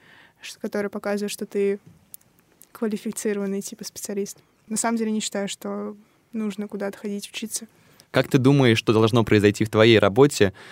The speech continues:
Speaker 2: и в твоем творческом процессе, чтобы ты сказала: «Все, теперь я могу брать все заказы»?
Speaker 1: На самом деле, это вопрос, который мучит меня последние пять лет. В принципе, касательно всей моей жизни. И на опыте могу сказать, что,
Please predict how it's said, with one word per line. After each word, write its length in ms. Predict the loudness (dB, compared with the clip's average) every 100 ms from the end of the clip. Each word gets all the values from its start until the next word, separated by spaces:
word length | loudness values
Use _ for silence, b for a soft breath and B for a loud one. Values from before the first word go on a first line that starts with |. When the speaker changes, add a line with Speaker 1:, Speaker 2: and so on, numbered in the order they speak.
| B
Speaker 2:
и 80 | B
в 40 | 0
твоем 180 | 2
творческом 320 | 4 2 2 0
процессе, 340 | 2 2 -2
чтобы 160 | -4 -4
ты 60 |
сказала: 360 | -2 -2 -2 -2
«Все, 380 | -2 0 0 -2 b b b
теперь 340 | -6 4 6 6
я 80 |
могу 380 | 6 4 6 4
брать 380 | 4 6 6 6
все 220 | 4 4
заказы»? 840 | 6 4 4 4 4 2 2 -2 -8 B B B B B B -6
Speaker 1:
На 100 | -4
самом 300 | 0 0 2
деле, 480 | 2 4 2 -2 -8
это 240 | -10 -6 -6
вопрос, 360 | -4 -6 -6
который 240 | -8 -6 -4
мучит 320 | -4 -6 -6
меня 240 | -6 -6 -8
последние 500 | -8 -6 -4 -6 -6
пять 220 | -6 -6 -4
лет. 240 | -6 -6 _
В 60 | _
принципе, 360 | -8 -8 -8
касательно 380 | -10 -6 -6 -6
всей 180 | -6 -6
моей 160 | -4 -4
жизни. 420 | -4 -4 -6 -8 B B B B -10
И 560 | -4 -2 0 0 -2 -6 _ _
на 200 | -4 -2
опыте 260 | -2 -4 -6
могу 180 | -6 -6
сказать, 300 | -6 -6 -6
что, 460 | -6 -6 -4 -6